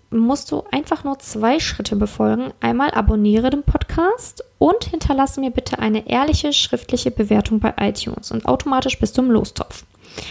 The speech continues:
Ähm, genau, das Ganze hilft mir natürlich dann noch mehr Menschen zu erreichen, noch mehr Menschen zu helfen.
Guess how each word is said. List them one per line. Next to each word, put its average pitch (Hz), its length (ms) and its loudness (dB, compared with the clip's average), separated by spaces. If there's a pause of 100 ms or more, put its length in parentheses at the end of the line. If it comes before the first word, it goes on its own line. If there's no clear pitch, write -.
(480)
Ähm, 233 380 2
genau, 247 320 4
das 233 140 2
Ganze 320 240 0
hilft 311 200 0
mir 277 80 4
natürlich 254 320 2
dann 233 140 4
noch 226 200 2 (200)
mehr 226 300 2
Menschen 254 320 -2
zu - 140 -2
erreichen, 233 680 2
noch 254 200 2
mehr 233 140 2
Menschen 226 320 0
zu 214 140 -6
helfen. 240 480 -2